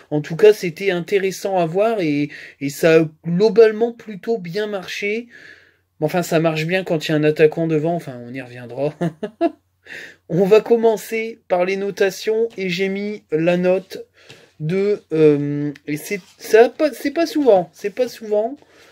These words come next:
euh, pour, euh, pour être franc, euh, que je mets cette note, donc du coup, euh, c'est, euh, quand même, euh, important. Je mets la note de huit à, euh, Jean-Louis Léca.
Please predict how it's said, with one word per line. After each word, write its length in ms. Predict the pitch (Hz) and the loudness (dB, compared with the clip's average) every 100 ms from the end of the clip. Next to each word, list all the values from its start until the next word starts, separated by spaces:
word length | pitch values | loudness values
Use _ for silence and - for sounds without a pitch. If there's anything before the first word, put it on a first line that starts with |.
| _ _ | _ _
euh, 720 | 175 160 156 156 156 151 151 | 4 8 10 10 10 8 4
pour, 360 | 151 165 156 156 | 2 -4 2 4
euh, 160 | 147 147 | 4 0
pour 240 | 165 160 | 0 0
être 100 | 156 | 0
franc, 460 | - 196 202 202 160 | -4 0 0 2 4
euh, 140 | 151 | 2
que 140 | 143 | 0
je 120 | 156 156 | -4 -2
mets 160 | 180 | -4
cette 300 | 180 170 156 | -4 -8 -4
note, 220 | 190 220 190 | 0 0 0
donc 200 | 165 156 | -4 -4
du 140 | 160 | -6
coup, 260 | 160 196 175 | -10 -2 2
euh, 240 | 139 131 _ - _ _ _ | 4 2 _ -20 _ _ _
c'est, 380 | - - 143 139 | -12 -2 2 2
euh, 220 | 135 131 | 0 -4
quand 140 | 151 151 | -2 0
même, 260 | 165 165 | 0 0
euh, 380 | 143 135 131 131 _ _ - - | 0 -2 -4 -8 _ _ -20 -6
important. 640 | 151 156 190 - 196 202 _ _ _ | -2 0 0 2 2 2 _ _ _
Je 160 | 160 | -8
mets 140 | 180 196 | 2 4
la 120 | 202 | 8
note 340 | 220 247 - - | 6 4 -2 -10
de 240 | 156 180 | -6 -4
huit 600 | 190 190 196 269 269 - 170 - _ | -4 -6 -4 -4 -6 0 0 0 _
à, 380 | - 175 190 - _ | 4 4 4 -2 _
euh, 1000 | 156 156 147 143 143 139 139 135 135 135 | 0 2 2 0 0 -2 -4 -4 -6 -6
Jean-Louis 480 | 143 208 233 220 226 | 2 4 4 2 -4
Léca. 480 | 220 202 180 175 | -4 0 4 4